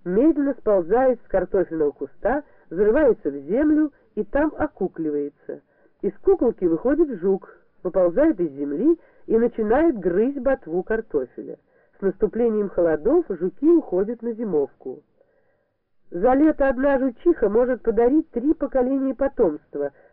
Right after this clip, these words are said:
что дает в общей сложности восемьдесят миллионов вредителей. Нашествие жуков носит характер подлинной эпидемии. Они способны погубить пятьдесят, а то и все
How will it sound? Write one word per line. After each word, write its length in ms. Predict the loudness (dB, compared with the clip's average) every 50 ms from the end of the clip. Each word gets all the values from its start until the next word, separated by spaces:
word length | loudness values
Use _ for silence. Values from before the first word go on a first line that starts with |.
| _ -10
что 120 | -4 -2
дает 300 | 2 4 4 4 4 2
в 80 | 0 0
общей 360 | 0 0 0 -2 -4 -6 -6 -4
сложности 640 | -2 0 0 0 2 0 -2 -4 -6 _ -8 -8 -8 -8 _ _ -18
восемьдесят 880 | -18 -10 -4 0 2 2 2 0 -2 -6 -6 -8 -10 -14 -16 -16 -12
миллионов 560 | -8 -4 -2 0 2 4 4 2 0 -2 -6 -6
вредителей. 640 | -8 -8 -6 -8 -10 -12 _ -14 -12 -12 -12 -12 -14 _ _ _ _ _ _ -18 -6 -2
Нашествие 640 | 0 0 0 2 4 2 2 2 2 0 0 0 0
жуков 380 | 0 -2 0 2 2 2 2
носит 320 | 0 -2 -2 -2 -2 -4 -4
характер 520 | -2 0 0 2 0 0 -2 -4 -6 -6 -6 -4
подлинной 520 | 0 0 0 2 0 0 -2 0 0 -2
эпидемии. 720 | -2 -2 -4 -4 -2 0 0 0 0 -2 -6 -8 -10 -10 -14 _ _ _ -20 -14 -6
Они 240 | -2 0 0 0 0
способны 520 | -2 -2 -2 -2 0 0 -2 -2 -2 -4 -4
погубить 500 | -6 -4 -4 -4 -2 0 -2 -2 -2 _
пятьдесят, 720 | -10 -10 -10 -10 -10 -12 -12 -6 -2 0 0 0 0 -4 -10 -20 -20 -10 -6
а 140 | -4 -4 -2
то 160 | 0 2 2
и 100 | 2 2 0 -4 -4
все 180 | 0 0 0